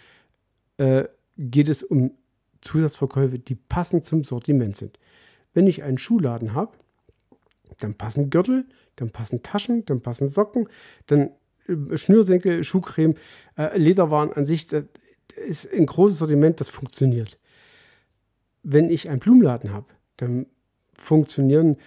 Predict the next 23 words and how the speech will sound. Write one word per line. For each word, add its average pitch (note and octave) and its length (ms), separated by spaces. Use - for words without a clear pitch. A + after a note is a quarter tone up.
so C3 140
kleine C#3 360
Geschenke, D#3 800
also B2 180
so B2+ 160
Schokolade C3 920
oder C3+ 400
so - 140
nett C3 200
verpackt, - 440
ne, E3 320
Glückwunschkarten, C3 960
äh, C#3+ 460
vielleicht D3+ 300
auch C#3 120
eine D3 80
Flasche C3+ 340
Wein C3+ 260
oder C3 100
eine C3+ 80
Flasche C3 300
Sekt, B2+ 300
äh, - 80